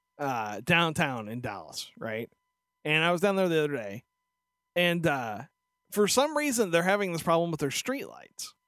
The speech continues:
where I get to this extremely busy intersection,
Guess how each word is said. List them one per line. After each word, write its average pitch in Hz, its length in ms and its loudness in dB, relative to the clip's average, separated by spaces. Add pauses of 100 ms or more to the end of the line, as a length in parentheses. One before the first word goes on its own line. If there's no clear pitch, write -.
(420)
where 165 540 2 (220)
I 175 120 4
get 196 320 0
to 202 180 4
this 185 300 0
extremely 196 560 2
busy 175 340 0
intersection, 185 680 0